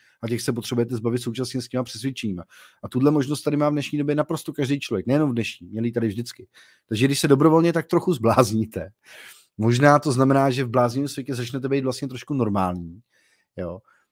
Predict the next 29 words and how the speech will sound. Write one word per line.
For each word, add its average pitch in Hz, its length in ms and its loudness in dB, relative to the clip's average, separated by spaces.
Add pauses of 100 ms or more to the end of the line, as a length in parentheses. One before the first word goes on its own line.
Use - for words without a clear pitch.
(260)
Pak 120 200 -2
určitě 131 360 -2
věřím, 120 320 2
že 117 80 -4
se - 120 -6
vám 117 180 2
bude 117 180 0
ve 113 100 -2
všech 113 220 -8
okolnostech 110 480 -6
vašeho 104 280 -4
života 104 320 -2
dařit 98 360 -4 (420)
a 110 80 -4
je 110 100 0
to 113 120 -2
skutečně, 123 840 0 (880)
jako 113 260 -2
vy, 147 280 4
vy 147 120 2
uděláte 151 360 4
ten 160 160 0
první 147 300 0
krůček, 110 520 -4
ale 117 140 -2
pak 120 220 -2
vám 123 180 2
to, 127 220 -4 (100)
to, 120 280 0